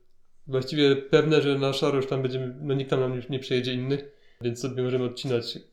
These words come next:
kawałki planszy. I właśnie tutaj, jakbyśmy ulepszyli do brązowego, czyli do jedno-, y, slotowy-, do jednoslotowej stacji pole, gdzie są dwie stacje, to jeśli którakolwiek z nich jest domowa, to ona ma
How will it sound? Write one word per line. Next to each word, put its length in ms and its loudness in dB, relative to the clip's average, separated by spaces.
kawałki 380 -2
planszy. 520 2
I 100 -2
właśnie 320 6
tutaj, 520 6
jakbyśmy 300 4
ulepszyli 540 6
do 120 6
brązowego, 540 8
czyli 200 -2
do 120 4
jedno-, 880 2
y, 40 -4
slotowy-, 760 2
do 100 2
jednoslotowej 540 2
stacji 560 -4
pole, 260 8
gdzie 140 2
są 200 2
dwie 180 0
stacje, 500 2
to 420 6
jeśli 480 -2
którakolwiek 500 6
z 60 2
nich 120 4
jest 160 4
domowa, 340 8
to 160 4
ona 240 4
ma 200 0